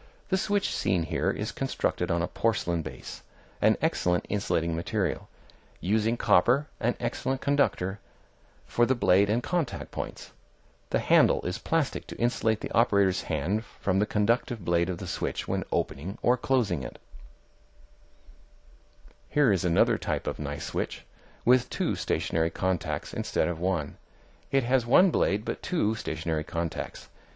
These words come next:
meaning that it can make or break more than one circuit. For now, it is not terribly important to be aware of this type of switch,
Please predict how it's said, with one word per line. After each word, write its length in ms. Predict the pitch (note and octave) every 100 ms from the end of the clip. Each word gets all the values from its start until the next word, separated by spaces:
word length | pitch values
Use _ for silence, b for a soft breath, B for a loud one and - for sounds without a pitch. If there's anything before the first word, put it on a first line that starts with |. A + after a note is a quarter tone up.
| b
meaning 280 | G#2+ A2 A2
that 100 | G#2+
it 100 | G#2+
can 220 | A#2+ B2+
make 220 | F2+ G2
or 80 | B2
break 360 | A#2 D3 G#2 -
more 240 | D#2+ D#2+
than 180 | E2+ F#2
one 180 | G2 G2+
circuit. 340 | C3+ A#2+ - - - b b b b b b -
For 220 | - B2+
now, 300 | A2+ C#3 A#2
it 120 | A2+
is 140 | D3 D3+
not 200 | E3 -
terribly 360 | A#2+ F#2 E2+
important 420 | D#2+ - B2+ F2
to 80 | -
be 140 | F2 E2+
aware 340 | E2 G#2 F2+
of 80 | D#2+
this 200 | E2+ -
type 220 | F2 -
of 80 | -
switch, 440 | - F3+ - -